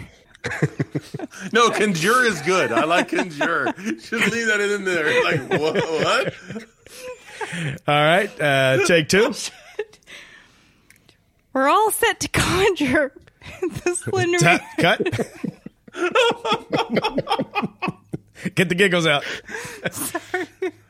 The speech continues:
Speaker 2: That was, that was pretty awesome. We, I wish we were
Speaker 3: Uh.
Speaker 2: podcasting right now.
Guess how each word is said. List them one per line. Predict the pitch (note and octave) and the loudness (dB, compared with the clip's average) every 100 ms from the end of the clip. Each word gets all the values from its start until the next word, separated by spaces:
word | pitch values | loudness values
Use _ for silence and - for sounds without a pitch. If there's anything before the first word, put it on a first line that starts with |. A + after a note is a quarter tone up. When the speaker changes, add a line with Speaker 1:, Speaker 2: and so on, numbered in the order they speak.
| - | -12
Speaker 2:
That | - D#3 | -2 -2
was, | B2 | -2
that | B2 D3 | -2 -4
was | D3 | -4
pretty | D3+ C3 | -4 -2
awesome. | C3 D#3 A#2+ | -2 -4 -6
We, | C#3 E3 E3 | -6 -4 -2
I | E3+ | 0
wish | G3 | 2
we | D3 | 4
were | C#3+ | 4
Speaker 3:
Uh. | - | 4
Speaker 2:
podcasting | - B3+ - F3 F#3 E3+ G3 | 2 2 2 2 2 0 0
right | E3 E3 | 0 2
now. | - | 0